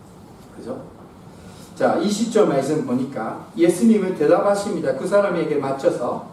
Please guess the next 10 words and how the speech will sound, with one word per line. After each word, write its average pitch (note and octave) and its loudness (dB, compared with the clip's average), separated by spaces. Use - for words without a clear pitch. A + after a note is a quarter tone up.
"내가 E3 4
계명을 D3+ 2
안 A2+ -2
하니 A#2+ -2
강론하지 D3 -4
말라, A2 -4
살인하지 D3+ 0
말라, G#2 -8
도둑질하지 D#3 0
말라, G#2+ -6